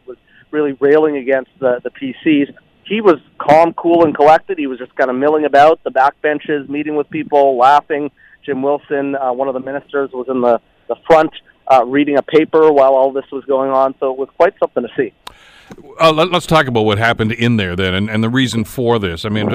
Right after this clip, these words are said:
Speaker 2: quite aside from this, the sideshow that was going on in the front of Queen's Park there, uh, th-, this was obviously to try to move this bill along. Now, a-, a-, as you've reported earlier through the week, Travis, there's been a lot of pushback on this already, and the consensus, the legal consensus, seems to be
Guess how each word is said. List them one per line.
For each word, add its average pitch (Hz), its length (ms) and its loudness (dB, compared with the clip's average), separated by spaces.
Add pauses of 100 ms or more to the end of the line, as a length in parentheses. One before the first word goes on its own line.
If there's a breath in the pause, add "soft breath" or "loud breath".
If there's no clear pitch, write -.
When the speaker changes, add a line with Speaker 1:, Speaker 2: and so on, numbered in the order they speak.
Speaker 2:
quite 160 200 0
aside 117 320 0
from 110 140 -6
this, 101 160 -6
the 110 120 -12
sideshow 120 420 -4
that 104 100 -4
was 95 140 -8
going 107 240 -2
on 107 120 0
in 101 80 -2
the - 60 -4
front 110 240 -6
of 104 460 -10
Queen's 107 240 -2
Park 117 240 -4
there, 92 220 -2 (520 soft breath)
uh, 113 220 2
th-, 123 340 -8
this 156 240 -4
was 135 240 0
obviously 135 480 0
to 120 100 -10
try 131 240 -2
to 113 80 0
move 117 280 -2
this 110 160 -2
bill 120 300 -4
along. 95 340 -2
Now, 104 180 -2 (320 loud breath)
a-, 135 140 2
a-, 139 240 -2
as 139 180 -2
you've 190 200 -2
reported 139 460 0
earlier 131 300 0
through 120 200 -6
the 104 80 -6
week, 143 180 -4
Travis, 101 380 -4
there's 131 140 -4
been 165 140 -4
a 151 80 -2
lot - 220 -4
of - 80 -10
pushback 143 520 -2
on 117 120 -2
this 113 180 -4
already, 110 500 0 (460 loud breath)
and 127 140 2
the 127 40 0
consensus, 175 640 -2
the 139 140 2
legal 175 540 2
consensus, 110 600 -4
seems 202 500 -2
to 143 100 -4
be 101 340 -4